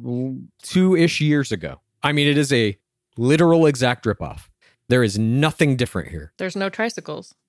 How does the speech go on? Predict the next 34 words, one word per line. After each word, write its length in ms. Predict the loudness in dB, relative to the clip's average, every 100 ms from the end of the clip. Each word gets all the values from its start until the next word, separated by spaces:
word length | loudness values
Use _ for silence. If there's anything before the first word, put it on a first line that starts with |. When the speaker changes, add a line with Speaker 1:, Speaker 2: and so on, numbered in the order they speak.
| _
Speaker 1:
Right. 280 | 0 0 0
They 140 | 0 0
replaced 400 | 0 0 -2 -2
the 60 |
tricycles 580 | -2 -2 -2 -2 -2 -2
with 340 | 0 0 -2 _
pugil 300 | -2 -2 -2
sticks 480 | -4 -6 -8 -12 -10 -4
in 100 | -2
this 160 | -2
case. 340 | -4 -8 -8 -10
Speaker 2:
Yeah. 240 | -10 -10 -10 -4
Speaker 1:
Because 280 | 0 2 0
it's 140 | -2
guys, 480 | -2 0 2 2 2
they 120 | 0
did 120 | 0 -2
a 40 |
forced 340 | -2 -2 -2
violence 480 | -2 -2 -2 -6 -12
instead 460 | -8 -8 -4 -2 -2
of 120 | -2
the 300 | -2 0 -2
obstacle 440 | -2 -2 -4 -10
course 220 | -4 -4 -4
component. 440 | -6 -4 -4 -6 _ _ -2
Other 220 | 2 2
than 100 | 2
that, 340 | 2 0 -2
down 200 | 0 0
to 80 | 0
the 80 | -2
fucking 340 | -2 -2 -2
gyroscope 840 | 0 0 2 0 0 0 0 0